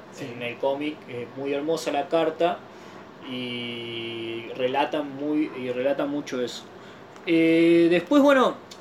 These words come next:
Speaker 2: a ver, la película, eh, se puede, yo puedo hacer, yo quiero, me, me gustaría hacer dos análisis. La película en sí es una buena película.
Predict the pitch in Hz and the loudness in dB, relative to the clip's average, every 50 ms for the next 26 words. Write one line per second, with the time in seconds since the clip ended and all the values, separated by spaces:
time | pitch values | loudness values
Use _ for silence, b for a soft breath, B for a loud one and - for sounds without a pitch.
0 | - - - - - 170 156 156 160 165 160 147 135 - - - - - - - | -20 -20 -18 -14 -10 -4 -2 2 2 2 2 0 -2 -6 -10 -14 -20 -20 -20 -20
1 | - - - - - - - - - - - - - - - 170 170 175 - 180 | -20 -20 -20 -20 -20 -20 -20 -20 -20 -20 -20 -20 -18 -8 -2 0 0 2 2 2
2 | 185 220 247 240 277 254 254 254 254 254 254 240 - - - - - - - - | 2 2 0 0 2 4 6 6 8 8 6 6 4 2 -4 -12 -18 -20 -20 -20
3 | - - - - - - 165 156 139 139 135 135 135 131 127 127 127 123 123 123 | -20 -20 -18 -18 -16 -14 -8 -4 -2 -2 0 0 -2 -4 -8 -8 -8 -8 -8 -8
4 | - 120 - - - - - - - - 190 208 240 247 240 208 - 240 214 247 | -10 -12 -14 -16 -18 -18 -14 -12 -12 -4 0 2 4 4 4 2 2 0 2 6
5 | 254 262 254 - 262 247 208 202 - 240 240 254 240 214 165 175 165 170 175 175 | 6 6 6 4 2 0 0 -2 -6 -6 -2 0 2 2 2 0 -4 -4 -4 -4
6 | 160 156 143 - - - - 160 156 175 190 - - 233 214 208 202 220 233 226 | -4 -6 -10 -14 -16 -16 -10 -6 -4 -4 -2 0 4 4 4 4 4 4 4 4
7 | 220 - 233 233 226 214 220 233 214 214 208 196 196 196 180 165 165 - 175 175 | 4 4 4 6 6 6 6 6 6 6 4 2 2 2 2 0 -2 -2 0 2
8 | 190 202 214 254 311 311 359 311 254 220 202 - 277 277 254 262 226 190 180 190 | 2 2 2 2 0 0 2 2 2 2 0 -2 -4 -2 -2 0 0 0 2 0
9 | 190 185 180 165 151 - - 147 147 143 135 120 120 117 110 | 0 -2 -2 -4 -4 -4 -6 -8 -8 -8 -8 -8 -10 -10 -12